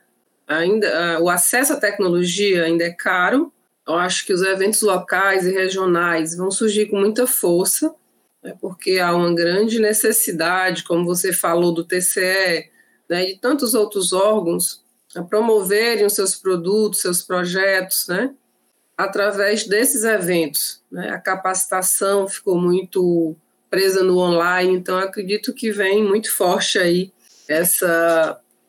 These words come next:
essa demanda. E certamente essa tecnologia, ela veio pra agregar valor aos eventos, né? Na minha ótica, é uma tendência,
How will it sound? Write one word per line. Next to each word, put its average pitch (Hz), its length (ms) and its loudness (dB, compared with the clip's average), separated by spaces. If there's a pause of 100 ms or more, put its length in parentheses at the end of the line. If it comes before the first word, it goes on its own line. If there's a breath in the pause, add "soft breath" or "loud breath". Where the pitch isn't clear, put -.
(180)
essa 175 240 -2
demanda. 196 680 2 (720)
E 233 240 0
certamente 247 920 2
essa 190 220 -2
tecnologia, 180 840 0
ela 185 220 0
veio 185 280 0
pra 185 120 0
agregar 190 480 0
valor 196 500 2
aos 180 200 0
eventos, 185 640 -2
né? 233 240 -2 (280)
Na 175 220 -4
minha 262 260 2
ótica, 190 720 0 (380)
é 160 240 0
uma 196 160 0
tendência, 208 840 -2